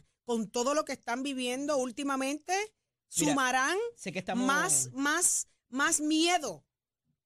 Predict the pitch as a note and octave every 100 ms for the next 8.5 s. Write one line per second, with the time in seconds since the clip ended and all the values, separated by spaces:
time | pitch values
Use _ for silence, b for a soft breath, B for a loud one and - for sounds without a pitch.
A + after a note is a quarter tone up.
0 | _ _ _ A#3+ A3 B3 B3+ A3 A#3+ A#3+
1 | - B3+ B3 B3 A3+ A3+ A#3 B3+ D4 D#4
2 | D4 F4+ G4 A4 - F#3 C#5+ G3+ G3+ G3+
3 | F#3 F#3 F#3+ G3 F3 F3 - D#3 D#3 -
4 | D#3 D3+ D#3 - D#3+ E3 F3+ G#3+ G#3+ F#3+
5 | G#3 G#3+ F3 E3+ D#3 C#3+ C3 F#3 E3+ E3+
6 | D#3+ D#3+ D3 - _ _ C#3 C#3+ C3+ -
7 | C#3 D3+ - E3+ F3+ D3+ D3 C#3 D3 C3
8 | D#3+ F#3 E3+ F3 -